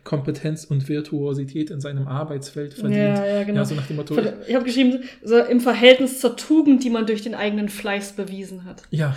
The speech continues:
Speaker 1: genau,
Speaker 2: <laughs>
Speaker 1: genau, ne? Also so nach dem Motto, da ist jemand, der arbeitet richtig gut, dann gebe ich dem noch mehr Arbeitsstunden und dem, der vielleicht nur neunzig Prozent von dem leistet, was er, der andere leisten konnte,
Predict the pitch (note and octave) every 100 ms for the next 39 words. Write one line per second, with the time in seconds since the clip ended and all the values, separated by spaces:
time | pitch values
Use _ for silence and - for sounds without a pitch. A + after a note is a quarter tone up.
0 | - D3+ D3 C3 G#3 C#3+ C#3 B2 C3 C3+
1 | C#3 C#3+ D3+ C#3 D3+ D3 C#3 C3+ - D#3
2 | D3+ C#3 C#3+ C3+ C#3+ C#3 C3+ D#3+ - C3+
3 | - E3+ - D3 C3+ C3+ C3+ C#3+ B2 B2+
4 | C3 - C#3+ C#3 C#3+ D#3 D3+ - E3 E3+
5 | G#3 G#3 - - D3 C3+ D3 C#3 C3+ C3+
6 | - - - C#3+ C#3 B2+ C#3 D3 F3 C#3+
7 | - C3 C3+ C3 C3 C3 B2+ B2+ C#3+ C3
8 | C3 - - C3+ D3 C3 C3 F3 - C3
9 | B2 B2+ - C3+ C3+ C3+ D#3